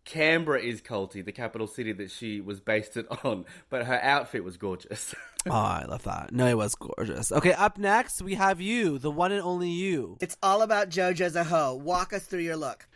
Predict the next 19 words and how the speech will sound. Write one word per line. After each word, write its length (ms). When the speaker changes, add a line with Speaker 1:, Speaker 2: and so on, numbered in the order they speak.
Speaker 1:
Um, 400
so 520
I 220
wanted 300
to 140
give 320
you, 500
like, 240
First 280
Nation 400
royalty 580
with 220
a, 180
with 220
a 280
easily 380
recognizable 760
kind 260
of 200